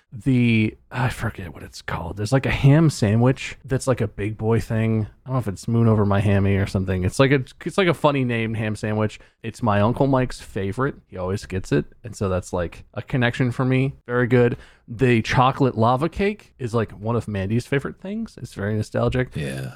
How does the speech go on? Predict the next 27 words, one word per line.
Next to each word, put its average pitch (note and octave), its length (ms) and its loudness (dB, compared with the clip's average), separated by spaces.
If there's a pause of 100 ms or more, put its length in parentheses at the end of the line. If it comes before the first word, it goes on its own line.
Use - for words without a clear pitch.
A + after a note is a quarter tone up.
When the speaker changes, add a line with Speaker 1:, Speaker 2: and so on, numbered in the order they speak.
Speaker 1:
There's D#3 220 -2
just, - 360 0 (200)
if E3+ 180 -2
I F3+ 140 4
went D#3 260 0
there A3+ 240 2
now, C3 540 0 (100)
like, B2+ 340 -4
it's D#3 280 -2
like E3 160 2
a C#3 60 4
never C#3 300 4
meet C3 180 2
your A2+ 120 -4
hero F#2 300 0
situation. - 680 -6 (140)
I B2 80 0
don't C#3+ 180 2
think D3+ 140 2
it C#3+ 80 4
would B2 240 2
stand G2 320 -2
up - 240 0
to - 100 -6
what A2 200 2
I F#2+ 80 4
remember, F2 580 -4